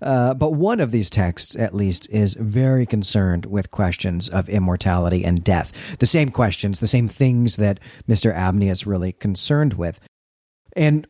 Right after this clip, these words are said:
that particular text is extremely important to the work of Augustine, who is foundational in the development of the Christian intellectual tradition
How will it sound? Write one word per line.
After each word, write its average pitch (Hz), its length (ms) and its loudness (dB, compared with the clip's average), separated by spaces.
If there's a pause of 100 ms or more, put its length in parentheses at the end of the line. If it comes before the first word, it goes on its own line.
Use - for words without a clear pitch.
(300)
that 165 340 0
particular 123 480 2
text - 520 -2
is 107 360 2
extremely 123 960 2
important 104 640 -2 (160)
to 101 480 0
the 113 160 2
work 101 420 -2
of 87 460 0
Augustine, 120 540 2
who 92 520 2
is 92 360 0
foundational 107 1080 2 (240)
in 98 380 2
the 107 140 2
development 101 580 2
of 92 240 0
the 98 220 -6
Christian 92 580 0
intellectual 95 560 2
tradition 92 600 0